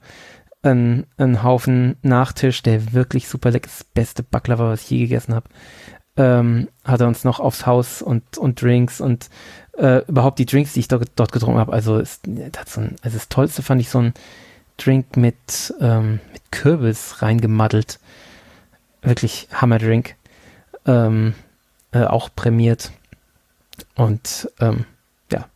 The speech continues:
war, war einfach wieder ein, ein toller toller Frühabend, äh, tolles Essen, wirklich außerordentlich und die Drinks gut und, äh, ja, der Mohammed ist einfach ein super Gastgeber.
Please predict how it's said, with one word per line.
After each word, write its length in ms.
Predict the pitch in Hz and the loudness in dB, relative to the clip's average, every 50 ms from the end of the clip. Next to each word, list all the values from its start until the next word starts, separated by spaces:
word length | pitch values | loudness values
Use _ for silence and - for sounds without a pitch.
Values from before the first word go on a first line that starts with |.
| _ _ _ _ - | _ _ _ _ 0
war, 320 | 131 139 - - 247 180 | 0 0 0 0 -4 0
war 160 | 139 139 151 | 0 2 2
einfach 240 | 143 156 147 143 - | 2 0 -4 -4 -2
wieder 280 | 151 151 147 143 139 87 | 0 2 2 2 2 0
ein, 160 | - 143 123 214 | -2 -4 -6 -6
ein 220 | 208 143 135 - | -8 -8 -8 -6
toller 460 | - - 160 156 147 143 139 131 131 - _ _ _ _ - - - _ _ _ _ _ - | -2 0 2 4 4 4 2 2 -2 -6 _ _ _ _ -20 -20 -20 _ _ _ _ _ -2
toller 220 | - 170 160 147 131 | 0 2 2 2 0
Frühabend, 1040 | - - - - 180 196 - - 170 156 160 160 160 156 156 - - - - - - _ | -2 -4 -2 0 2 2 2 2 2 2 2 2 0 -2 -4 -6 -10 -12 -14 -14 -14 _
äh, 360 | - 139 135 135 135 135 135 131 | 0 0 2 4 4 2 2 0
tolles 340 | - - 170 170 160 160 | 0 0 0 2 0 -2
Essen, 600 | - - 147 139 143 - 151 143 143 147 147 - | -2 0 0 0 0 -2 -2 -2 -2 -2 -2 -2
wirklich 460 | - 143 147 143 147 139 - - - - _ - | -2 -2 -2 0 -2 -4 -4 -6 -12 -18 _ 0
außerordentlich 840 | 147 151 151 - 135 - 135 131 131 131 127 127 131 131 - - _ _ - - - - - - - - - _ _ _ | 0 0 2 2 2 2 4 4 4 4 2 2 2 0 -4 -10 _ _ -20 -20 -20 -20 -20 -20 -20 -20 -20 _ _ _
und 320 | 143 131 127 123 123 - | 2 2 2 2 0 -2
die 100 | 131 123 | -2 -2
Drinks 340 | 123 - 135 139 127 - - | 0 0 0 0 0 -4 -4
gut 260 | - 127 127 123 - | 0 0 0 0 0
und, 420 | 135 123 117 - _ - - - - | -2 -2 -2 -2 _ -10 -10 -6 -2
äh, 540 | - 139 127 117 117 117 117 - - 269 277 | 0 2 4 4 4 2 2 0 -2 -4 -4
ja, 120 | 143 110 - - - - | -4 -4 -4 -6 -4 -2
der 80 | 127 | 0
Mohammed 320 | 117 110 110 110 110 113 - | 2 2 2 0 0 -2 -2
ist 80 | - - | -4 -6
einfach 200 | - - 120 120 | -4 -2 -4 -4
ein 80 | 117 | -4
super 220 | 113 - 120 - 120 | -4 -4 -6 -4 -4
Gastgeber. 460 | 123 123 - - 123 127 123 131 | -4 -6 -6 -6 -6 -4 -4 -6